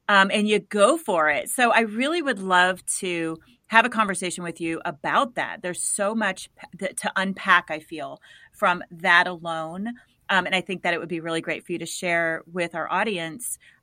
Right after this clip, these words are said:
a lot of the different tools and maybe your journey, um, because we're not necessarily born decisive. Um, there are a lot of components that make that up, and it would be great to hear your perspective on that.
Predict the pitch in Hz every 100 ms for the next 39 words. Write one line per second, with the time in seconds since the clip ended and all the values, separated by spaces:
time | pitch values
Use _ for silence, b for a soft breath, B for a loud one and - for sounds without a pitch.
0 | - 180 180 180 165 175 165 156 156 165
1 | 165 - 214 185 175 165 185 175 170 165
2 | 165 147 - 180 180 185 160 156 b b
3 | b - 175 165 160 156 151 - 202 208
4 | 214 196 208 208 214 - 202 196 190 190
5 | 185 175 170 165 190 233 262 262 247 302
6 | 311 - b b b 190 175 170 185 180
7 | 170 180 - 185 175 160 175 - 180 156
8 | - 180 170 - 165 165 - 165 165 190
9 | 170 151 - 175 190 175 160 151 165 160
10 | 170 - 147 - 170 156 151 147 151